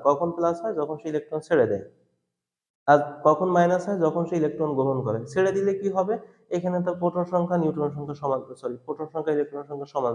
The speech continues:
ছিল। তো একটা ইলেকট্রন যখন চলে যাবে, মানে মাইনাস হয়ে গেলে কি প্লাস হবে? আর যদি একটা মাইনাস যোগ হয়, তার মানে কি মাইনাসের সংখ্যা বেড়ে যাবে। এই হচ্ছে বিষয়। তো এখন আমরা একটু প্রথম থেকে খেয়াল করি। কার্বনের প্রোটন সংখ্যা আছে ছয়, সবাই জানি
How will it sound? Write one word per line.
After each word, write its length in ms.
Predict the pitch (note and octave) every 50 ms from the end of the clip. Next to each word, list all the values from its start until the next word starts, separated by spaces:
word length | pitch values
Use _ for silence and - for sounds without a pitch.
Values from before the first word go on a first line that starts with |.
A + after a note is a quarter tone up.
| A#2 -
ছিল। 140 | B2 B2 D#3+ A3 - - - - - _ _ _
তো 40 | - D3
একটা 120 | D3 D3+ D#3+
ইলেকট্রন 320 | D#3+ E3 E3 E3 F3 G3 F#3+ F#3
যখন 140 | F#3 F3+ F3+ F3+ F3
চলে 140 | D#3+ C#3 B2
যাবে, 160 | B2 A#2+ A#2 B2
মানে 160 | C3+ C#3+ D3+
মাইনাস 380 | D3 D3+ D3 D3+ D#3 E3+ F3 E3+ -
হয়ে 140 | E3+ F3 E3+
গেলে 160 | E3+ F3 E3+ E3+
কি 120 | E3+ D#3+
প্লাস 280 | E3+ - E3 D#3+ D#3+ D#3+ -
হবে? 140 | D#3+ D3+ E3+ E3+ - _ _ _ _ _ _ _ _ _ _ _ _ _ _ _ _ -
আর 40 | C#3
যদি 140 | D3 D3+ D#3
একটা 160 | D#3 D3+ D#3+
মাইনাস 340 | D#3 D3+ D3+ D3+ D#3+ E3 D3+ - - C3+
যোগ 160 | C#3+ E3 E3 D#3
হয়, 200 | D3+ C3+ A#2 A#2+ - C3
তার 100 | D3 D3+
মানে 140 | D#3+ D#3+ E3 D#3
কি 60 | - C3+ C3
মাইনাসের 340 | C3 C3+ C#3 C#3+ C3+ C#3 - -
সংখ্যা 200 | D#3+ D#3 D#3 D3 C#3+
বেড়ে 160 | D3 D3 C#3+ C#3
যাবে। 140 | C#3+ D3+ F3+ - - F#3
এই 60 | G3+ F#3+
হচ্ছে 180 | F#3 - F3+ B2
বিষয়। 300 | A#2+ A#2+ A#2 - A2 - - - _ _ _ _ _ -
তো 20 |
এখন 280 | E3+ F3 F3 - A3+ F3 E3 F3 - - - - - -
আমরা 160 | E3 F3+ G3 G#3 G#3
একটু 120 | G3+ G#3 G3+
প্রথম 240 | F3 F#3+ F#3+ F#3+ F#3+ F3+
থেকে 120 | F#3 F3+ F3+ F3
খেয়াল 180 | F3+ C#3+ C3 -
করি। 120 | - - B2 - -
কার্বনের 420 | E3 F3 F3+ F#3 G3+ G#3 G#3 G#3 G3+ G#3
প্রোটন 220 | - F3+ F#3 F#3 F3+ F3+
সংখ্যা 200 | F#3+ F#3 F#3+ F#3+
আছে 120 | F#3 F#3 F#3 -
ছয়, 200 | - B2+ A#2+ - - - - - -
সবাই 180 | D#3+ D3+ D#3 D3
জানি 220 | D3 C#3 E3 F3